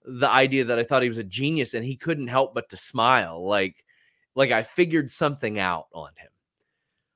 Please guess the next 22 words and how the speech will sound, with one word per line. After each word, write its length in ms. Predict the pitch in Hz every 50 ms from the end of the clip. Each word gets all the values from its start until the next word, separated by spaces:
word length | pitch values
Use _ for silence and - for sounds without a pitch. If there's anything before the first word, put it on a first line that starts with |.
| _ _ -
Marquise 440 | 127 131 135 - - 151 139 - -
Film 220 | - 143 135 135
says, 180 | - 147 123 101
"What 140 | 120 143
a 40 | 143
weekend. 380 | 131 135 131 - 151 135 131 127
Traveled 320 | 117 135 117 107 113 101
two 180 | - - 139 135
hours 220 | 120 123 123 123 -
to 120 | - 113
a 40 | 107
hotel 380 | 117 123 117 - 123 117 120
in 80 | 113 107
Orlando 400 | 101 98 107 113 113 110 110 104
Friday, 480 | 104 - 143 143 143 147 147 151 151 143
two 240 | 135 - 139 131
hours 280 | 120 120 120 117 117 107
to 60 | 110
Saint 280 | - - 127 117 95 -
Pete 180 | 123 123 120
on 160 | 110 104 104 107
Saturday, 540 | - 151 143 147 143 139 139 139 135 131